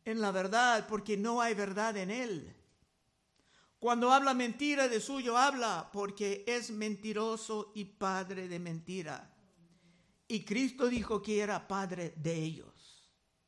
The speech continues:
Es que todos eran de la generación de víboras, porque todos estaban viviendo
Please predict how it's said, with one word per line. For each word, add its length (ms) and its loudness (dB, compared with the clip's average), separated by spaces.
Es 180 4
que 180 -2
todos 580 -2
eran 600 0
de 120 -2
la 180 -2
generación 880 -2
de 140 -2
víboras, 640 0
porque 320 -6
todos 520 -4
estaban 480 -2
viviendo 720 -4